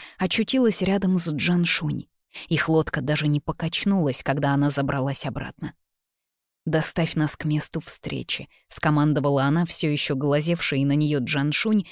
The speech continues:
и присела, чтобы забрать Жуаня седьмого. Тело Жуаня седьмого. Его душа уже покинула этот мир.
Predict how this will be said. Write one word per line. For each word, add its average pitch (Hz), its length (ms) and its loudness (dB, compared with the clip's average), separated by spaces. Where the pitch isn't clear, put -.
и 185 100 0
присела, 180 540 0
чтобы 139 300 -2
забрать 143 400 -2
Жуаня 135 380 0
седьмого. 131 560 -4
Тело 139 440 -2
Жуаня 135 420 -2
седьмого. - 580 -8
Его 156 260 0
душа 160 360 0
уже 143 240 -2
покинула 143 600 -4
этот - 340 -8
мир. - 300 -8